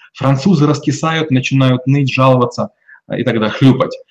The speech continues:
американцы, как в фильмах, превращаются в зомби. То есть американцы как-то вот очень интересно, как будто бы у них файл мозги экзе вынули, и, и все, и они начинают как бы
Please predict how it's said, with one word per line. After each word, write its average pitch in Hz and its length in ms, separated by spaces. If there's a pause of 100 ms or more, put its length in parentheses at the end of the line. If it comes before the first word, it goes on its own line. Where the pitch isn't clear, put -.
(140)
американцы, 139 560
как 120 140
в - 140
фильмах, 160 340
превращаются 127 560
в 113 60
зомби. 95 340
То 98 100
есть - 140 (340)
американцы 117 920
как-то - 260
вот 120 200
очень 127 240
интересно, 120 440
как 107 100
будто 120 220
бы 113 120
у 117 40
них 117 240 (340)
файл 127 360
мозги 135 420
экзе 113 280
вынули, 127 400
и, - 300
и 104 40
все, - 240
и 95 60
они 113 160
начинают 107 440
как 104 120
бы 104 160